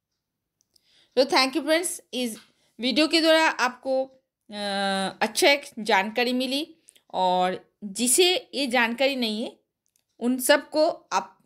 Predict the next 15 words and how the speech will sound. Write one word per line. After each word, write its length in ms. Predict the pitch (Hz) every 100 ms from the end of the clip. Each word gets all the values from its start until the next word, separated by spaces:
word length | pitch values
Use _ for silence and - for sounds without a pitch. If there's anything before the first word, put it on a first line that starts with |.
| _
इस 140 | 254 208
वीडियो 280 | 214 185 208
को 180 | 247
शेयर 260 | 262 - 175
करना 480 | 180 180 220 - _ _ _ _ _ _ _ _ _ _ _ _ _ _
और 120 | 233 311
अपनी 280 | 202 320
टीम 260 | 370 277 277
में 180 | 277 302
भी 180 | 294 285
अपने 480 | 226 - 240 240
डाउनलाइन 440 | 226 214 208 226 226
को 140 | 240
शेयर 260 | 254 214 208
करना, 360 | 190 220 359